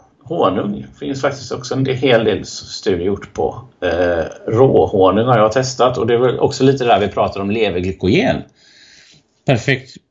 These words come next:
blandning av glukos och fruktos, eh, som, eh, vissa säger ska kunna hjälpa till att hålla bra, stabila blodsockernivåer under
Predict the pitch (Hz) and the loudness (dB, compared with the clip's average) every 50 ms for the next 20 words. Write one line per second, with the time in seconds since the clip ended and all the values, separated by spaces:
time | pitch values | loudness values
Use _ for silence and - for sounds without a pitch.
0 | _ - 135 127 120 113 110 110 110 107 107 104 92 110 107 92 - - - 117 | _ -2 -2 -2 0 -2 -2 -2 -4 -4 -6 -6 -8 -8 -8 -8 -6 -4 -2 0
1 | 120 131 135 147 147 139 - - - - - - _ _ _ _ _ _ _ _ | 0 0 0 0 -2 -4 -6 -10 -12 -14 -16 -18 _ _ _ _ _ _ _ _
2 | _ - - 127 120 - - - - - - - _ _ _ _ _ _ _ _ | _ -8 -6 -6 -6 -6 -10 -16 -18 -18 -18 -20 _ _ _ _ _ _ _ _
3 | _ - - - 131 127 - - - 92 - - - 120 - - - - - - | _ -12 -10 -10 -10 -10 -10 -8 -6 -6 -4 -4 -4 -4 -2 -2 -4 -4 -6 -8
4 | - _ _ _ _ _ _ _ - - 113 110 104 104 104 104 101 101 - - | -12 _ _ _ _ _ _ _ -12 -10 -8 -6 -6 -6 -6 -8 -8 -8 -6 -4
5 | 127 120 117 117 117 113 113 110 110 107 110 110 - - - - - - - - | -4 -4 -4 -4 -2 -2 0 0 0 0 -2 -4 -4 -6 -10 -14 -16 -20 -20 -20
6 | _ _ _ - 233 196 247 269 262 - - - 131 131 - 156 131 107 101 104 | _ _ _ -4 2 4 6 6 6 4 4 4 2 4 4 4 4 4 4 4
7 | 104 - - - - _ _ _ _ - - - 135 120 - 143 123 113 113 107 | 2 2 0 -4 -12 _ _ _ _ -14 -6 -6 -6 -4 -2 -2 -2 0 0 -2
8 | - 113 - - 107 95 98 104 98 95 92 85 - - - - - - - - | -2 -4 -2 0 0 2 2 2 2 4 2 2 2 -2 -8 -14 -18 -18 -16 -12
9 | - - - - 147 131 135 120 90 87 95 - - - - 110 98 110 107 95 | -10 -8 -6 -4 -2 2 4 4 4 4 4 0 -2 -2 -2 -2 0 0 -2 -2
10 | 95 101 120 110 101 92 - - - 98 101 95 90 85 90 92 98 - - 110 | 0 2 2 2 2 2 0 -2 -2 0 0 2 2 2 2 0 0 -2 -2 0
11 | 113 104 90 90 87 92 87 85 82 | 2 2 2 2 2 2 2 0 0